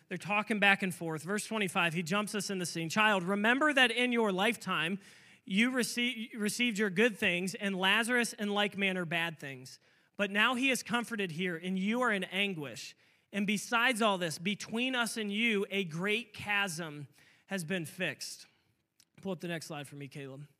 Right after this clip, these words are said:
"A great chasm has been fixed in order that those who would pass from here to you may not be able, and none may cross from there to us." So two,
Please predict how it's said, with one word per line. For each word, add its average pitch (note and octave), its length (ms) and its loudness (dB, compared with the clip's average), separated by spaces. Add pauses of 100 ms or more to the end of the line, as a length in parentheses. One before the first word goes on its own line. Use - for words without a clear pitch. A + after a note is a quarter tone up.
(960)
"A E3+ 80 -10
great G#3 260 0
chasm G#3 400 0
has F#3+ 200 -2
been F#3 140 -4
fixed F3 360 -6
in F#3+ 180 -6
order A#3+ 300 0
that A3+ 200 2
those A3+ 280 -2
who A3 160 -4
would F#3 200 -4
pass G#3 680 -2 (320)
from G#3 240 -2
here G#3+ 260 -2
to - 180 -6
you A3 380 -2
may F#3+ 240 0
not B3 260 0
be A3 180 0
able, F#3+ 440 -2
and G3+ 220 -4
none A3 220 0
may A#3 120 -2
cross G3 500 -4
from F#3+ 240 -6
there F3+ 180 -4
to E3+ 180 -8
us." C3+ 160 -10
So F3 120 -8
two, B3+ 300 0